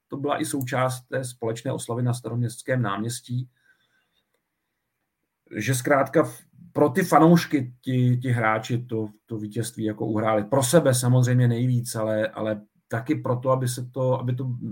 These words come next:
přineslo radost sem a možná i na chvilku nějaké uvolnění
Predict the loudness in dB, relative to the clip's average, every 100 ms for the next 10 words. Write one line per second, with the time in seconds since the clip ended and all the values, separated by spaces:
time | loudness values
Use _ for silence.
0 | -10 -10 -6 -4 0 0 2 0 -4 -2
1 | 0 2 0 0 -2 0 -2 -2 -4 -4
2 | -4 -4 -4 -4 -6 -4 -2 0 2 2
3 | 2 0